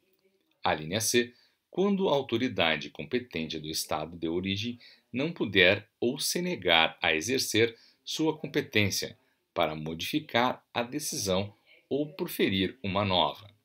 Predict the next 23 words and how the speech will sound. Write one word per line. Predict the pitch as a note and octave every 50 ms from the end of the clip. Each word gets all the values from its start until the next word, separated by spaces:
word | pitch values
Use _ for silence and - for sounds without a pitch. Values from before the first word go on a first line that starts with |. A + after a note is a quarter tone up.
| _ _ _ _ _ _ _ _ _ _ _ _
A | - B2+
linha | G#2+ F#2 F2+ G#2+ A#2
D, | A2 G2+ G#2+ B2 B2 - _ _ _ _ _
quando | - - E3+ F#3 F#3+ F3+
a | F#3
decisão | E3+ D3+ D3+ - - C#3 G#2+ F#2+ F2+ E2+ D#2+ D#2 -
adotada | - D#2+ D#2 F#2 A2 G#2+ - - F2+ E2 E2+ E2+ F#2+ G2 -
no | A2+ G#2 F#2 F2
estado | E2 - - - - D#2+ D#2 D#2 D2+ D#2
de | D2+ F#2+
origem | A#2+ C3 A2+ F#2+ F2+ F2 F#2+ G2 - - - - - - _ _ _
não | A2+ C3 D#3 F#3+ G3
puder | F#3+ - - A2 F#2+ F#2+ F2+ F2+ E2+
ser | - - E2+ D#2+ D#2+ D2+
reconhecida | A2 B2 - - E3+ F#3 F#3 - - - G2+ F#2+ F#2+ G#2 G#2 G2+ - - _ _ _ _ _ _
ou | - B2 B2+ C3+ C3
declarada | B2 C3+ C3+ - - D#3+ A#2 F2+ E2+ E2+ D#2+ D#2+ E2+ D#2+ - - _
executável | - G2 F#2 F2+ G2+ G#2 G#2 - - - A2+ G2+ F2+ D2+ C#2+ - - - _ _ _ _ _ _ _ _ _ _
no | G#2+ A2 A2+ A2+ -
estado | - C#3+ C#3+ - - - E2 D#2+ D2+ D2 D2+
contratante, | - - F2+ F#2 G2 C3 C3+ C3 - A2+ A2 A#2 - - - - _ _ _ - _ _ _ _ -
no | C3+ F3 G3 -
qual | - - G#2+ G2+ G2+ G#2 G#2 -